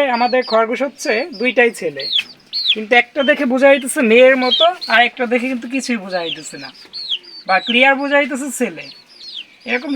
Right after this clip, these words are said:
সমস্যায় পড়ার আগে এরকম আপনারাও একটু পরীক্ষা করে নেবেন আদৌ সেটা মেয়ে খরগোশ কি না। যদি আমি একটা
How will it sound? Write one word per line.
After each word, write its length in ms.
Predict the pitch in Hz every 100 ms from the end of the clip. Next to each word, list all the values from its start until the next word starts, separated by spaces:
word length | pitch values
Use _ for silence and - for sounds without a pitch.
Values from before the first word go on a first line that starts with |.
| 262
সমস্যায় 540 | 254 262 - 277 269 269 - - -
পড়ার 300 | 208 233 240 240
আগে 200 | 220 185 349 - - - - - - -
এরকম 260 | 226 240 254 247
আপনারাও 380 | 240 254 247 247 254
একটু 160 | - 220 226
পরীক্ষা 340 | 220 233 247 240
করে 200 | 240 247 226
নেবেন 260 | 175 185 269 - _ _ -
আদৌ 220 | 196 254 247
সেটা 200 | 262 262 233
মেয়ে 180 | 214 233 233
খরগোশ 360 | 233 220 208 226 -
কি 100 | 220 156
না। 80 | 160 - - - - - - - - - 170
যদি 160 | 226 254
আমি 80 | 269 269
একটা 160 | -